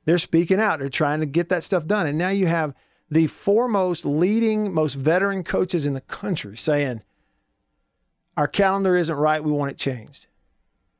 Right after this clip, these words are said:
And if you get together, you get enough people together, they're not a union, but they can influence like one, maybe, if they're all in unison on this, and I think they are.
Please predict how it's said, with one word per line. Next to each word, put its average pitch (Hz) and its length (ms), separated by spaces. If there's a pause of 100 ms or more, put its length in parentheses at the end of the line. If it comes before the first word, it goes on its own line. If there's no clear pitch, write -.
And 147 80
if 135 80
you 208 100
get 214 240
together, 165 500
you 156 100
get 214 120
enough 185 320
people 202 280
together, 175 240
they're 202 120
not 233 220
a 190 80
union, 170 480
but 143 160
they 185 160
can 165 240
influence 208 560
like 143 260
one, 120 380
maybe, 156 380 (1200)
if 151 140
they're 160 200
all 170 220
in 165 120
unison 185 380
on 120 140
this, 143 220
and 147 100
I 202 100
think 185 220
they 196 140
are. 233 420